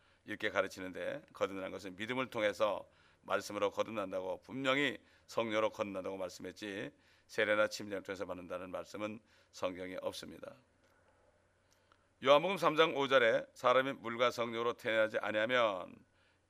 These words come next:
여기에서, 아, 물을 세례로 보는 것도 마찬가지입니다. 이 물이, 물을 세례로 보면 안 되죠. 이 물은, 아, 바로 물로 볼 수도 있고 말씀으로 볼 수도 있죠. 어머니 모태에서 물로 태어나죠.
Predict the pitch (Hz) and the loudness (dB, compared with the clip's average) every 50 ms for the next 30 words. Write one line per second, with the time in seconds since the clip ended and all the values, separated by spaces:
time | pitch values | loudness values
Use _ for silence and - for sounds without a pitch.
0 | _ _ - 101 101 101 98 104 101 95 110 107 104 104 120 139 - - _ _ | _ _ -4 0 0 0 0 0 0 2 2 2 4 2 0 0 -4 -10 _ _
1 | _ _ _ _ _ _ _ - 98 90 87 85 82 85 82 - - - - _ | _ _ _ _ _ _ _ -12 -10 -10 -8 -8 -10 -10 -10 -12 -14 -16 -20 _
2 | _ _ _ _ 85 85 95 117 139 165 147 110 98 117 143 - _ _ _ _ | _ _ _ _ -14 -8 -4 0 2 2 2 2 0 -4 -10 -12 _ _ _ _
3 | _ _ _ - - - 143 135 139 135 143 139 139 120 127 123 120 117 117 117 | _ _ _ -14 -6 0 2 4 6 6 6 6 6 4 2 0 0 -2 -4 -4
4 | 139 127 104 92 - 98 92 90 85 - 87 85 87 85 82 82 - _ _ _ | -2 -4 -4 -4 -4 -6 -6 -8 -8 -10 -14 -12 -12 -14 -14 -18 -20 _ _ _
5 | - 113 123 120 110 101 110 131 131 - - 101 113 123 139 131 - - 107 107 | -10 -10 -10 -8 -8 -8 -8 -8 -10 -10 -10 -10 -10 -8 -8 -6 -2 -2 0 0
6 | 104 98 101 101 120 110 95 - 87 82 - - - - _ _ _ _ _ _ | 0 -2 -4 -6 -6 -6 -8 -10 -14 -16 -16 -16 -16 -16 _ _ _ _ _ _
7 | _ - 127 135 127 110 107 120 147 143 127 101 80 - _ _ _ _ _ _ | _ -6 -4 -4 -4 -4 -4 -2 -2 -2 -2 -4 -10 -14 _ _ _ _ _ _
8 | _ - - - 85 82 - 104 113 113 107 92 107 131 135 139 131 135 120 - | _ -16 -14 -14 -8 -2 2 2 2 2 2 -2 0 2 2 4 4 2 -2 -2
9 | - 123 120 - - 139 156 165 185 - - _ _ _ _ _ _ _ - 98 | -4 -4 -4 -2 0 0 2 2 0 -2 -6 _ _ _ _ _ _ _ 2 2
10 | 107 117 - - 127 123 123 117 113 104 - - 101 92 - - - - 92 - | 2 2 2 0 -2 0 0 0 0 -2 -6 -8 -12 -14 -14 -14 -14 -14 -14 -16
11 | _ _ _ - 101 107 117 127 135 131 113 117 131 131 - 135 127 117 135 131 | _ _ _ -2 2 2 4 4 2 0 -2 -2 -2 0 2 0 2 2 0 0
12 | 110 117 117 117 110 - 120 107 104 101 95 113 135 156 - - | 0 0 -2 -2 0 0 0 0 0 0 -2 -2 -4 -4 -4 -6